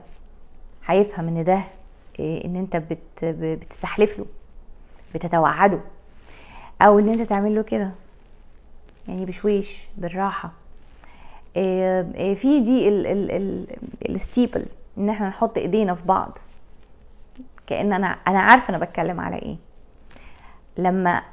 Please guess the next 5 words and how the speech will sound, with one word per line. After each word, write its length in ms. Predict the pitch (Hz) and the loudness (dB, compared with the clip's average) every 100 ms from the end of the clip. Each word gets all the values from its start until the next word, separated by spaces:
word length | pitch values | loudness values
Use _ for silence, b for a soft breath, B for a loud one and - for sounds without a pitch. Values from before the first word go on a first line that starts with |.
| - - | -20 2
أفتح 340 | 294 - 220 - | 2 4 0 2
إيديا، 480 | 202 226 190 170 165 - - - - - - - - - - | 4 6 4 0 -6 -16 -20 -20 -20 -20 -20 -20 -20 -20 -16
إيه، 260 | - - - 254 - - - - | -14 -14 -16 -18 -20 -20 -16 -6
يعني 340 | 185 175 180 | -2 0 -2
كأن 400 | 180 - 208 202 | -2 0 0 -2